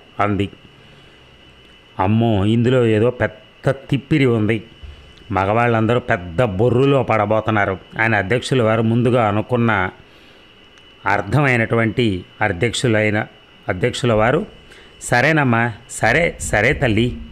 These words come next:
అడుగుతున్నాను వినండి. ఓ మాదిరిగా అంటే యాభై పాళ్ళు నరక యాతనలతో భర్తల వల్ల బాధలు పడుతున్న భార్యలు చేతులు పైకెత్తండి" అంటూ గట్టిగా అరిచారు. అసలు ఒక్క భార్యామణి కూడా చేయికి పైకెత్తలేదు.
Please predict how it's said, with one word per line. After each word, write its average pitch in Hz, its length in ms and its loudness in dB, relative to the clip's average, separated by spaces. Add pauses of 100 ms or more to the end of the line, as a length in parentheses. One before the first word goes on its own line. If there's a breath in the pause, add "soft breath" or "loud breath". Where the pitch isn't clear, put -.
అడుగుతున్నాను 107 600 0 (120)
వినండి. 113 440 0 (880 loud breath)
ఓ 165 160 4
మాదిరిగా 143 680 2 (360)
అంటే 117 400 0 (160)
యాభై 131 680 2
పాళ్ళు 131 420 2
నరక 117 340 0
యాతనలతో 117 840 0
భర్తల 113 460 -2
వల్ల 113 260 2
బాధలు 107 400 0
పడుతున్న 113 400 0
భార్యలు 113 420 2
చేతులు 131 400 0
పైకెత్తండి" 113 680 -2 (280)
అంటూ 104 240 -2
గట్టిగా 104 480 -2
అరిచారు. 101 440 -2 (840 loud breath)
అసలు 160 220 0
ఒక్క 120 360 -2
భార్యామణి 160 560 2
కూడా 151 180 2
చేయికి 139 340 -2
పైకెత్తలేదు. 107 720 -2